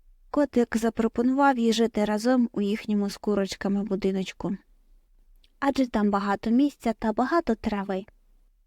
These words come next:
Друзі прийняли корівку в своєму домі. Вони запросили майстра для того, щоб збільшити двері. Так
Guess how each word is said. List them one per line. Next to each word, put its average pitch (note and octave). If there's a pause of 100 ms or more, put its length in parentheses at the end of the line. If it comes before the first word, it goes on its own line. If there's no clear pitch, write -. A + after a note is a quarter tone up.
Друзі B3
прийняли A3+
корівку A3
в G#3+
своєму G#3+
домі. G3+ (720)
Вони A#3
запросили A3+
майстра B3 (100)
для G#3+
того, C4
щоб A#3+
збільшити G#3+
двері. G3 (680)
Так -